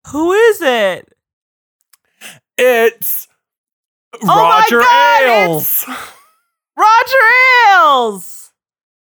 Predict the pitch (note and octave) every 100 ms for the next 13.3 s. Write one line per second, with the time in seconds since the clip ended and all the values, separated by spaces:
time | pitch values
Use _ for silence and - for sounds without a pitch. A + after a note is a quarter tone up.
0 | _ _ _ _ _ _ - C4+ C#4+ D4+
1 | D4+ E4 C4 F#4 B4 - - C#4 C4+ -
2 | C6+ E3+ - _ C#3 C#3 A3+ G#3+ - -
3 | - _ _ _ _ _ - - - -
4 | B3+ C#4 C#4+ B3 A#3+ G#3+ A3 - - -
5 | C3 B2 - A#2+ B2 - - E4+ D#4+ D#4+
6 | C#4+ F#4+ D5+ E5+ - - A#3 G#3+ G3+ -
7 | G3 - D#3 F#3 F#3+ E3 - - - D3
8 | E3+ A#3+ A3+ A3 A3 A3+ A#3 A3+ A3+ -
9 | D#3+ - G#3+ F3+ D3+ C#3 B2+ A#2 A2+ -
10 | - C#3 B2 C3 A2 A2+ G2+ F#2 C#3+ A#3+
11 | G#3+ B3+ C#4 D4+ - A#3+ A#3+ C4+ C4 -
12 | A#3 G#3 E3+ F#3+ G3+ A#3 - C4 B3+ B3+
13 | B3 B3 A#3+